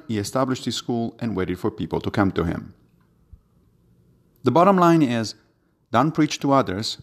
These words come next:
just like doctors don't go around people's houses to tell them they're sick. But if someone comes to you for help, then be as blunt and as helpful as you can.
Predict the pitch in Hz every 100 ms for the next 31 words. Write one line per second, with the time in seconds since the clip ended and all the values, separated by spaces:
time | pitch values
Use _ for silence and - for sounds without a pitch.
0 | - 107 - 113 - 139 135 104 101 101
1 | 107 104 101 104 101 101 98 92 - 135
2 | 131 90 85 95 - 90 85 90 80 85
3 | - 135 - - _ _ _ _ _ _
4 | _ _ 98 98 127 123 107 - 165 214
5 | 117 90 85 87 85 78 - - - -
6 | 113 113 107 107 95 - 113 123 131 110
7 | 117 131 - 160 160 - 82 - _ -
8 | 95 95 - 80 -